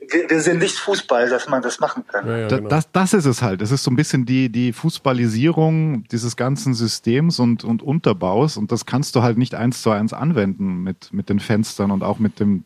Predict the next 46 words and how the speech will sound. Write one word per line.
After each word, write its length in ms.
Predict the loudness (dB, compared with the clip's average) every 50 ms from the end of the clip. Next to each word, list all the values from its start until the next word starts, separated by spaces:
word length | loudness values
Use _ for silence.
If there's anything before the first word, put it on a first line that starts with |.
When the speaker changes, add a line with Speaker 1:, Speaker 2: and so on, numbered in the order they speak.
| _ _ _
Speaker 3:
Turnier, 400 | 0 2 2 4 4 4 2 2
mit 180 | 0 -2 -2 -2
dem 100 | -4 -2
Turnierrhythmus. 560 | 0 0 0 2 2 0 0 0 -2 -4 -2
Eishockey 380 | -2 -4 0 0 2 2 2
übrigens 280 | 2 2 2 2 0 -2
spielt 200 | 0 -2 -2 0
sogar 240 | -2 -2 -2 -2 -2
jedes 380 | 0 0 2 2 2 0 0
Jahr 140 | 0 -2 -2
eine 180 | 0 -2 -2 -2
W 60 | -4
M. 240 | -4 -4 -4 -6 -6 -8 _ _ -20 -20 -20 -18 _
Einfach 300 | -4 -2 0 0 0 2 2
nur, 380 | 2 4 4 4 2 2 0 -4 _ _ _ _ _ _ -6
ähm, 580 | -2 0 0 2 2 2 0 0 -2 -2 -6 -10 _ _ _ _ -6
dass 140 | -6 -2
sie 120 | -2 -2 -2
eben 160 | 0 0 2
da 120 | 2 2
auch 140 | 2 2 2
ein 80 | 0 0
Schaufenster 600 | 0 0 0 0 0 0 0 0 -2 -2 -2 -2
haben 220 | 0 0 0 0
und 140 | 0 0 0
da 100 | -2 -2 -4 -6 _ _ _ _
trudeln 320 | -4 -2 0 2 2 2 4
dann 140 | 4 2 2
die 100 | 2 2
N-H-L-Spieler 800 | 2 0 0 0 -2 -2 -2 -2 -2 -4 -2 0 2 2 2 2
nach 200 | 2 0 -2 -2
Playoff-Ausscheiden 840 | -2 0 2 2 2 0 -2 -4 -6 -6 -4 -4 -2 -2 -2 -2 -4
ein. 380 | -4 -4 -4 -4 -4 -4 -4
Das 220 | -4 -6 -6 -6 -6
ist 300 | -8 -8 -8 -10 -12 -14 -18 -20 -6 -4
Speaker 1:
Ja. 120 | -2 2 2
Speaker 3:
auch 140 | 4 4
ein 80 | 6 4
interessantes 580 | 4 2 2 -4 -4 -2 -2 -2 -2 -4 -4 -2
Modell, 380 | -2 0 2 2 2 2 2
also 380 | 2 0 -2 -4 -2 -2 -2 -4
das 120 | -6 -10 -10
ist 80 | -8 -6
das 120 | -6 -6
andere 280 | -4 -2 0 0 0 0
Extrem. 560 | -2 -4 -8 -12 -4 -2 0 0 0 0